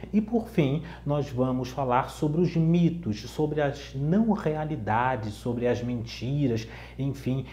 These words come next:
e as falsas ideias que são projetadas sobre esta temática.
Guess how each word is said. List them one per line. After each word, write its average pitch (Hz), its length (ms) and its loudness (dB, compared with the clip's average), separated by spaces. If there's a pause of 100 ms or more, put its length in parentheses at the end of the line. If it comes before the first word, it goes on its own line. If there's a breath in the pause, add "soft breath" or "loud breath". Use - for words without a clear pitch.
(140)
e 127 260 2
as 131 180 -2
falsas 175 800 0
ideias 123 840 0
que - 160 -6
são 131 680 0
projetadas 135 1040 2
sobre 131 320 2
esta 117 260 0
temática. 123 720 2